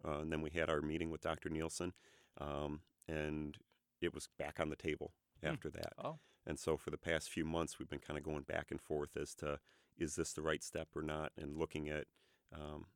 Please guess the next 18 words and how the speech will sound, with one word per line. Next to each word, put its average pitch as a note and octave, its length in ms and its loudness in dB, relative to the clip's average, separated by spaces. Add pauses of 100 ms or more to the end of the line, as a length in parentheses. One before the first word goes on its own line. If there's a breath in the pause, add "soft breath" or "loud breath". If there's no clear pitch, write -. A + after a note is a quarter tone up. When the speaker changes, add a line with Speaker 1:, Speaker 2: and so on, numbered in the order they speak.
(120)
Speaker 1:
there's D#2+ 140 0
some D#2 120 0
real E2+ 180 6
advantages D#2+ 600 0 (140)
to - 80 -6
deferring E2+ 380 2
vicarage. F2 480 -2 (340 soft breath)
Uh, E2 180 4
there's F#2 180 2
some G#2 100 0
real A#2 140 4
drawbacks, E2 580 0
too, D#2 240 0 (100)
Speaker 2:
Hmm. B2+ 140 -4
Speaker 1:
um, D2+ 380 -2
and D2 200 -2 (120)
especially F2 400 2
relationally. D2+ 640 0